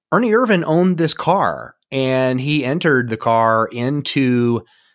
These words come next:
the Busch Series race, uh, at Bristol, which was only a week later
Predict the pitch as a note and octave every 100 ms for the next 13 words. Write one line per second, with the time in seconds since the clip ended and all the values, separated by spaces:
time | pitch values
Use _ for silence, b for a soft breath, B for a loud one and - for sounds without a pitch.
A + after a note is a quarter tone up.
0 | _ G2+ A#2+ A#2+ A#2+ A2 A2 A#2+ - A#2+
1 | A#2+ A2 A2 A2+ A2 - - - - A2+
2 | G#2+ G#2+ F#2+ A2+ B2 G#2+ F#2+ - G2+ A#2+
3 | C3 F#2 A#2 F#2 G#2+ A2+ C#2